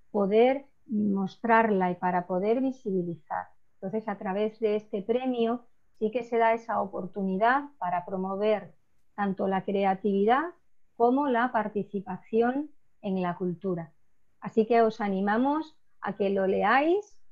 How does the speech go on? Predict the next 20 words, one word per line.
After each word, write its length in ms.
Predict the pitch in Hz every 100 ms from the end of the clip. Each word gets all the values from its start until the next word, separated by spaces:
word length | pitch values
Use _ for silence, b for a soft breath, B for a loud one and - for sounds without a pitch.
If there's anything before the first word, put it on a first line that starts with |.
| - -
Están 380 | - 214 - 226
disponibles 800 | 247 247 240 233 254 254 226 202
tanto 320 | 208 202 202
en 140 | 196 196
Planeta 460 | 202 196 220 226 226
Fácil 560 | 247 269 - 226 196 190
como 300 | 202 190 190
en 120 | 190
algunas 480 | 185 185 208 247 247
bibliotecas 920 | 240 220 220 202 208 285 285 185 165 -
y 80 | 190
también 400 | 190 180 202 220
en 100 | 226
la 140 | 185
página 480 | 196 196 - 208 202
web 340 | 208 262 240 - _ _ -
de 180 | 202 185
Plena 340 | 226 240 233
Inclusión 520 | 190 185 175 - 208
Andalucía. 840 | 214 226 220 226 - 247 254 285